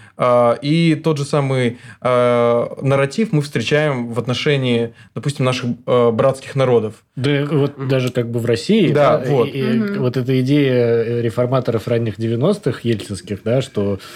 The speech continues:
Speaker 2: значит, вот советский народ, он как бы еще не готов просто к
Speaker 3: Мгм.
Speaker 2: демократии, нужно как-то вот его подготовить. Да,
Speaker 1: Ну и
Speaker 2: абсолютно как колониальный дискурс.
Speaker 1: Да, и практика абсолютно порочная, потому что, ну, мы знаем, к чему это привело. Такая практика не приводит к демократии ни в коем случае.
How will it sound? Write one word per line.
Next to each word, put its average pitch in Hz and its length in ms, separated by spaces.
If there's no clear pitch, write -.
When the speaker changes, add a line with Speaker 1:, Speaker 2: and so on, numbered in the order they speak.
Speaker 2:
значит, - 300
вот 101 140
советский 127 500
народ, 151 440
он 120 240
как 120 180
бы 123 80
еще 139 180
не 160 120
готов 151 440
просто 123 260
к - 40
Speaker 3:
Мгм. 101 80
Speaker 2:
демократии, 117 840
нужно 120 360
как-то - 460
вот 107 220
его 123 160
подготовить. 117 840
Да, 110 80
Speaker 1:
Ну 104 80
и 110 40
Speaker 2:
абсолютно 175 380
как 156 180
колониальный 131 460
дискурс. 104 240
Speaker 1:
Да, 131 160
и 139 120
практика 143 800
абсолютно 151 440
порочная, 127 560
потому 127 140
что, - 140
ну, 185 140
мы 160 120
знаем, 147 220
к - 40
чему 123 180
это 113 100
привело. 113 500
Такая 147 280
практика 123 720
не 147 120
приводит 135 340
к - 20
демократии 113 500
ни 110 40
в 107 60
коем 117 160
случае. 185 480